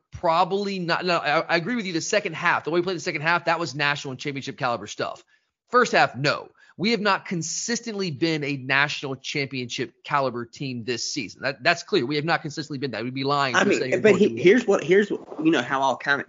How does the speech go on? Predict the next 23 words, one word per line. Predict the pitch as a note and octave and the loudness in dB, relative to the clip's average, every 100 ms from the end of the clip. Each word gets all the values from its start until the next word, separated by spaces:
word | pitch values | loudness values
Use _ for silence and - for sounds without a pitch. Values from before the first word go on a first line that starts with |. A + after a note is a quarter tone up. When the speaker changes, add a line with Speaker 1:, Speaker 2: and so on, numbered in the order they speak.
| - | -8
Speaker 2:
counter | - C#3+ D#3+ B2 | -4 -2 -2 -2
that | G#2+ - | -4 -4
just | D#3 D#3+ | -6 -6
a | G3 | -4
little | G3+ G#3 C#3+ | 0 0 0
bit. | E2+ - _ _ _ _ - | -4 -10 _ _ _ _ -4
Outside | E3+ D#3 F3 D3 | -4 -2 -4 -6
of | A3+ | -4
the | B3 | -4
Oregon | A3+ A#3 B3+ F#3+ B2 | 0 0 2 0 -2
game | A2+ A#2+ A2 - | -2 -4 -6 -6
last | B2 C#3 E3+ - B2 | -2 0 -2 -8 -10
year, | F#2+ F2 - _ _ _ | -10 -10 -14 _ _ _
Speaker 1:
Yep. | - A#2 | -6 -2
Speaker 2:
we | D#3+ | -2
did | D#3 | -2
not | D3+ D#3 | -4 -4
look | E3 | -2
like | E3 C3+ | -2 -2
a | |
national | C3 C3 - C3+ | -4 -4 -6 -6
championship | C3+ C3+ D#3 - | -4 -4 -4 -10
team | - E3+ E3+ | -8 -6 -8